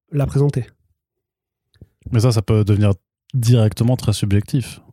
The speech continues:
Speaker 1: Totalement, mais je pense que d'un côté, après, je sais pas, peut-être qu'on sera pas d'accord sur ça, mais le rôle du journaliste, il est pas forcément d'être totalement objectif, parce que quoi qu'il arrive, une information, c'est la vérité de quelqu'un qu'on va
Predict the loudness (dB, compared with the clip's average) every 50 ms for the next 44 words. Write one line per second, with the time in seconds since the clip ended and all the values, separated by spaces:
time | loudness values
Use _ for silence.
0 | _ -6 -4 -2 -2 0 0 0 0 0 0 0 0 0 0 -2 -2 -2 -2 -2
1 | -2 -2 -2 -2 -4 -8 -14 -18 _ -20 _ -12 -8 -4 0 0 0 0 0 -2
2 | -2 0 0 0 0 0 -2 -2 -4 -4 -4 -6 -6 -6 -6 -8 -12 -14 -8 -4
3 | -2 -2 0 -2 -2 -4 -4 -4 -2 -2 -2 -4 -4 -8 -10 -10 -8 -6 -4 -2
4 | 0 2 2 2 2 2 0 0 -2 -2 -2 0 0 0 0 0 0 0 0 0
5 | 2 2 2 0 -2 -4 -8 -14 -20 -20 _ _ _ _ _ _ _ _ _ _
6 | _ _ _ _ _ _ _ _ _ _ _ _ _ _ _ -2 -2 0 0 0
7 | -2 -2 -2 -2 0 0 0 2 0 0 -4 -4 -4 -4 -2 0 0 0 0 0
8 | -2 -4 _ _ -4 -2 -2 -2 -2 -4 -4 -4 -4 -4 -4 -6 -10 -18 -20 _
9 | _ _ _ -4 -2 -2 0 0 0 0 0 0 0 0 2 2 0 2 0 0
10 | 0 0 0 0 0 0 0 0 0 -2 -2 -2 -2 0 0 2 2 0 0 0
11 | -2 -2 -4 -4 -6 -4 -4 -2 -2 -2 -2 -2 -2 -4 -8 -12 -18 -20 _ _
12 | _ _ _ _ _ _ _ _ _ _ _ _ _ _ _ -6 -4 -2 -2 0
13 | -2 -2 -4 -10